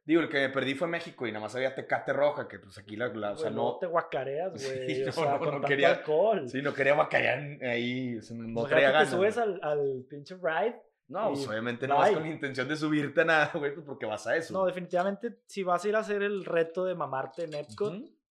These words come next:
Speaker 2: no te subas a ningún juego.
Speaker 1: No está recomendado.
Speaker 2: O súbete a los juegos
Speaker 1: Y luego haz el reto.
Speaker 2: y luego vete a hacer el reto.
Speaker 1: Te toma unas cuatro horas el reto, cinco,
Speaker 2: Porque
Speaker 1: o sea.
Speaker 2: está cabrón.
Speaker 1: Sí, no, no, no, no. Recomen-, no se lo recomiendo.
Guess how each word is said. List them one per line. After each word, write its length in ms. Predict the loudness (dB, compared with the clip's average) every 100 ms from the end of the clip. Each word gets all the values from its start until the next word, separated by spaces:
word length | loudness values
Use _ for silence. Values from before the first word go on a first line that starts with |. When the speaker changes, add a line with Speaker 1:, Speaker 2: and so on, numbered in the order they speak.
| _
Speaker 2:
no 200 | -10 -10
te 100 | -8
subas 300 | -8 -4 -2
a 60 | -2
ningún 260 | -6 -6 -8
juego. 260 | -10 -10 -10
Speaker 1:
No 140 | -10
está 160 | -4 -4
recomendado. 420 | -4 -8 -8 -4
Speaker 2:
O 120 | -4
súbete 420 | -4 -4 -4 -2 -2
a 40 |
los 140 | -2
juegos 540 | 0 2 2 0 -4 -6
Speaker 1:
Y 120 | -4 -2
luego 280 | 2 4 4
haz 80 |
el 80 | 2
reto. 160 | 0 0
Speaker 2:
y 40 |
luego 280 | 0 0 0
vete 220 | -4 -6
a 20 |
hacer 120 | -8 -8
el 60 | -6
reto. 160 | -8
Speaker 1:
Te 40 | -4
toma 220 | -4 -2
unas 240 | -4 0
cuatro 360 | 2 2 2 0
horas 180 | 0 -2
el 80 | -4
reto, 320 | -6 -6 -16
cinco, 320 | -14 -16 -14
Speaker 2:
Porque 140 | -16 -12
Speaker 1:
o 20 |
sea. 160 | -12
Speaker 2:
está 80 | -10 -8
cabrón. 280 | -8 -10 -14 _ _ _ _ _ _
Speaker 1:
Sí, 180 | -8 -4
no, 120 | -2
no, 120 | -2
no, 160 | -2 -4
no. 400 | -2 -2 -2 -8 _ _ _ _ -6
Recomen-, 380 | -4 -4 -6 0
no 180 | 2 4
se 100 | 2
lo 100 | 0
recomiendo. 580 | 0 0 0 0 -6